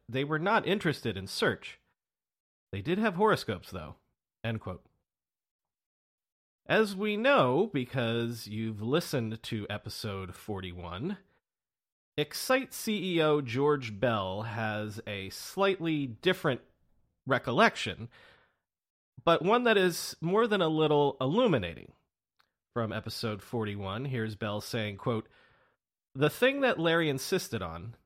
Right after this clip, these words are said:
that we all do recall, is that Larry said, 'If we come to work for Excite, you need to rip out all the Excite technology and replace it with our search.' And ultimately, that's,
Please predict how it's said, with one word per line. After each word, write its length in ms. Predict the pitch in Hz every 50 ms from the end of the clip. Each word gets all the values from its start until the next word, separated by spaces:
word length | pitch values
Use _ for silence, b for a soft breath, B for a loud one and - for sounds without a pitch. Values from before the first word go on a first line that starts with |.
| -
that 160 | - 117 117
we 140 | 101 123 131
all 180 | 156 185 220 220
do 160 | 185 165 151
recall, 500 | 135 139 131 - 139 117 107 98 98 98
is 180 | 110 120 117 -
that 160 | 131 123 131
Larry 220 | 143 156 175 175
said, 440 | 170 - - 147 131 127 123 120 - - _ _ -
'If 160 | 117 113 -
we 80 | 135
come 260 | 131 - - 220 240 262
to 80 | 262
work 240 | 240 208 202 202 202
for 140 | - - 160
Excite, 500 | 147 - - - 139 113 107 101 - _ _ _ _ _ _ _ -
you 180 | 113 123 170 196
need 180 | 214 214 196
to 60 | 165
rip 240 | 156 156 160 151 143
out 300 | 143 120 113 113 - - _ -
all 420 | 143 160 180 202 208 214 214 214
the 140 | 190 190 170
Excite 440 | 165 - - - - 175 147 - -
technology 540 | - 156 - - 127 113 113 113 104 117 -
and 160 | 110 110 110
replace 380 | 113 - - 120 110 107 -
it 120 | 120 110 -
with 200 | 107 104 107 - -
our 200 | 110 101 98 98
search.' 480 | - - - 185 - - - - - b b b b b b b b b b b b b _ _
And 180 | - 123 123 123 -
ultimately, 840 | - 180 226 220 - 202 190 123 143 139 131 131 139 147 151 139 -
that's, 540 | - 135 135 135 - - - - - -